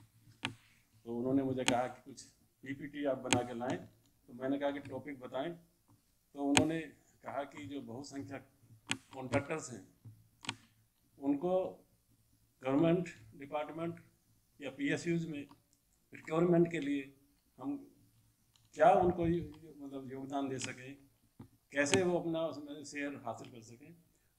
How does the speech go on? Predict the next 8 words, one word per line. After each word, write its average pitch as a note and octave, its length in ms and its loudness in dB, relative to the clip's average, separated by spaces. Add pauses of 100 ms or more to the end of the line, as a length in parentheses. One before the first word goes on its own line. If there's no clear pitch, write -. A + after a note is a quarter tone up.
उसके D3 240 -14
लिए C#3+ 140 -4
एक C3+ 120 -8
पीपीटी A2+ 300 -14
बनाएं। G2+ 400 -12 (4000)
बात C#3 280 6
ये F3 160 6
है, E3 380 2